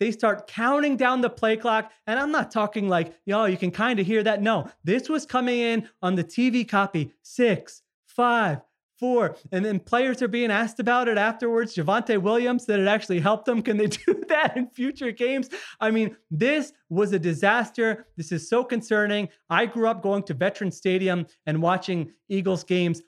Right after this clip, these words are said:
I know when fans are angry. I have a meter for angry fans. And that crowd was beside itself. They make the big trade.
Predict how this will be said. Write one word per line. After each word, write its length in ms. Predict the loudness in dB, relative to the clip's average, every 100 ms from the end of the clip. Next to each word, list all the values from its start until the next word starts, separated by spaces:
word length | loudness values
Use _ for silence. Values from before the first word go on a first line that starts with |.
| _
I 220 | 0 2 2
know 240 | 2 2
when 180 | 2 0
fans 380 | 0 -2 0 0
are 100 | 0
angry. 380 | 0 -2 -6 0
I 200 | 2 4
have 180 | 2
a 80 | 2
meter 560 | 0 0 0 0 -2 -8 _
for 160 | -2
angry 380 | 0 0 2 0
fans. 480 | 0 0 0 -2 -6 _ -6
And 280 | -2 0 4
that 400 | 4 2 -4 -6
crowd 580 | 0 2 2 0 -4 -12 -8
was 200 | -6 -4
beside 540 | -8 -8 -2 0 0
itself. 460 | -2 -6 -6 -6 -10 _ -6
They 100 | -2
make 280 | -2 -2 -4
the 80 |
big 240 | -2 -2 -2
trade. 400 | 0 2 0